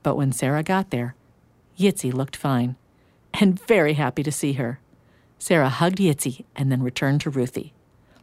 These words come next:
"I know what's going on," she said. "It's Shabbat." "So?" demanded Ruthie. "He's resting," Sarah explained. "That's what Yitzi and I do every Shabbat. He'll work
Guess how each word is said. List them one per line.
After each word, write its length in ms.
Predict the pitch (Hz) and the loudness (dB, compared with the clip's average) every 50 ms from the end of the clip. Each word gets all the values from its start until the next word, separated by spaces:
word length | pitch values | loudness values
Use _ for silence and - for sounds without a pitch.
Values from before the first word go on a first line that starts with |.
| _ _ - 120 | _ _ -2 0
"I 460 | 131 131 147 156 165 175 180 180 175 | 2 4 4 4 6 6 6 6 6
know 220 | 160 139 131 131 | 6 4 4 2
what's 200 | 135 131 123 - | 2 0 -2 -2
going 320 | - 143 127 123 123 127 127 | 0 2 2 4 4 2 2
on," 160 | 123 123 123 | 2 2 0
she 160 | 123 - 127 | -2 -2 -4
said. 300 | 123 - - 123 123 127 - - - _ _ | -4 -2 -4 -4 -4 -6 -8 -14 -20 _ _
"It's 180 | - 202 196 - | 0 0 2 2
Shabbat." 640 | - - 226 208 185 240 269 302 208 - - - - _ _ _ _ _ _ _ _ _ _ _ _ _ _ _ _ _ | 2 4 4 6 6 6 6 6 4 2 0 -6 -16 _ _ _ _ _ _ _ _ _ _ _ _ _ _ _ _ _
"So?" 540 | - - - - 139 120 131 190 269 320 - _ - | -8 -2 0 0 2 2 2 0 0 -2 -4 _ -2
demanded 400 | 202 175 151 135 135 135 127 - | 0 2 2 2 2 0 0 -2
Ruthie. 400 | - - 127 - - - - - _ _ _ _ _ _ _ _ _ _ | -2 -4 -4 -4 -8 -10 -10 -14 _ _ _ _ _ _ _ _ _ _
"He's 340 | _ - - 233 233 214 208 | _ 2 4 4 6 4 4
resting," 580 | 196 240 247 254 247 - - - 180 139 120 135 | 4 4 4 4 2 0 0 2 2 2 2 0
Sarah 300 | - - 135 127 127 - | -2 -2 0 0 0 -2
explained. 560 | - 131 - - - - 139 123 123 120 123 - _ - - - - _ _ _ | -4 -8 -10 -12 -8 -4 -2 0 0 0 -2 -6 _ -20 -20 -20 -20 _ _ _
"That's 260 | - 196 208 208 - | 2 2 2 2 2
what 160 | 214 220 226 - | 2 2 2 4
Yitzi 380 | 190 214 247 247 - - 220 | 4 2 2 2 2 2 4
and 120 | 208 196 196 | 4 4 4
I 140 | 196 202 | 4 4
do 300 | 196 185 226 240 185 143 - | 2 2 2 4 4 2 2
every 300 | - 170 170 165 180 190 | 0 -2 0 0 0 0
Shabbat. 440 | 180 - - 170 143 151 131 - - - _ _ _ _ _ _ _ _ _ _ _ | 0 0 0 0 0 0 0 -2 -4 -10 _ _ _ _ _ _ _ _ _ _ _
He'll 240 | - - 165 156 | -4 0 0 2
work 220 | 151 151 143 139 | 2 0 -2 -4